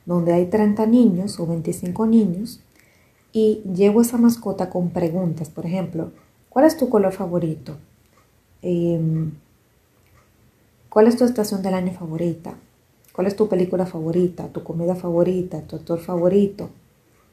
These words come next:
¿Dónde te gusta pasar la Navidad?", por ejemplo. Eh, cosas así, preguntas como de aficiones que uno tuviera y hobbies. "¿Qué hobbies tienes?".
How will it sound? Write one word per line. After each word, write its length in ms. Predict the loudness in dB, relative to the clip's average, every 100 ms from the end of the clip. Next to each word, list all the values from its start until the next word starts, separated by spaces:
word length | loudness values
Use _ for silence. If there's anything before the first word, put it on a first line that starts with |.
| _ _ _ _ _
¿Dónde 280 | -4 2 2
te 120 | 2
gusta 320 | -2 -2 -4
pasar 240 | -6 -4 -2
la 100 | -2
Navidad?", 460 | 0 2 2 2
por 120 | -2
ejemplo. 500 | -6 -4 -4 -6 -10 -14 _ _ _ _ _ _ _ _ _ _ _ _ _ _ _
Eh, 340 | -8 -6 -8 -8
cosas 320 | -4 -2 0
así, 260 | 0 -2 -4
preguntas 560 | -2 -2 -2 -2 -2 -2
como 280 | -2 0
de 80 | 0
aficiones 680 | 0 -4 -8 -2 0 0 -4
que 80 | -8
uno 180 | -6
tuviera 380 | -4 0 0 0
y 80 | -2
hobbies. 640 | -2 4 4 4 0 -6 -18 _ _ _ _ _ -4
"¿Qué 140 | 0
hobbies 400 | 6 8 8 4
tienes?". 520 | 0 -2 -2 -10 -16